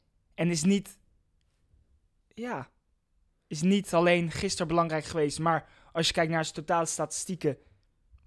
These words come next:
is hij gewoon wel heel lekker bezig het hele seizoen. We keren terug bij Luis Suarez, die in minuut,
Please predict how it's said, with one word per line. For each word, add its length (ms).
is 220
hij 80
gewoon 300
wel 160
heel 180
lekker 240
bezig 220
het 100
hele 140
seizoen. 440
We 120
keren 280
terug 260
bij 320
Luis 360
Suarez, 800
die 360
in 380
minuut, 720